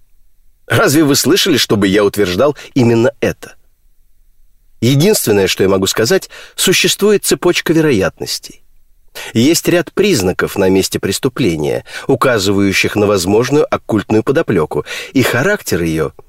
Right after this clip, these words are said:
этой оккультной подоплеки, может иметь отношение к нашему преступлению». И из этого вы делаете вывод? Я никаких выводов не делаю. Только говорю, что способ,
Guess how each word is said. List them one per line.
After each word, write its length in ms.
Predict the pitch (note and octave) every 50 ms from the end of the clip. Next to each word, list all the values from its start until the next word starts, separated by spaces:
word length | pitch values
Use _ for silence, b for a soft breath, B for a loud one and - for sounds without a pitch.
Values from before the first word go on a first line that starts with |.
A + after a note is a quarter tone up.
| - - _ -
этой 280 | B2+ G#2 - G2+ F#2+
оккультной 380 | G2+ - - G#2 E2 - - E2
подоплеки, 600 | - G2+ B2 B2+ D3 B2 F2+ D2 - - - - - -
может 440 | A#2+ A#2+ C3 B2+ B2 G#2 A2+ A2+ A#2
иметь 240 | A2 A2 G#2+ G2
отношение 560 | A2+ F#2+ - G2+ F#2+ - - A2+ C#3 F#3+ G#3+ G#3+
к 120 | - -
нашему 400 | G#2 F#2 F2 F2+ - - C3+ D#3
преступлению». 840 | - E3 F3 - - - - - F#2+ D#2+ C#2+ C#2 C2+ A#1 A1+ - - _ _ _ _ - - _ - - - _ _ _ _ _ _ - _ _ -
И 180 | G#2 G2 F2+ F2+
из 160 | F2 E2 F2
этого 360 | G2 A#2 - - D3+ E3+ E3
вы 100 | D3+ D3
делаете 560 | A2 F2+ F#2+ G#2+ C3 D3 D3 C#3+ - - F#3
вывод? 480 | D3+ A#2 F2 D2+ C2 C2 - - - - _ _ _ _ - _ _ _ -
Я 320 | F2 F2+ F#2+ G#2 B2 E3 G3+
никаких 480 | G#3 G3+ F#3+ F3 D#3 - - B2 F#2+
выводов 540 | G2 F#2+ A2+ C#3 C#3+ C3 A#2 A#2+ A2+ - -
не 280 | - F2+ F2+ F2+ F#2 F2+
делаю. 500 | D#2 D#2 D2+ C#2+ C2+ B1+ A#1 A1+ - - b b b b b b b b b b
Только 280 | - D#3 F#3+ F#3+ - F#3
говорю, 360 | E3+ F3+ F#3 E3+ C#3 G2+ E2+
что 260 | - - - G2+ F#2
способ, 560 | - - - - G3 G#3 - - F#2 D#2+ -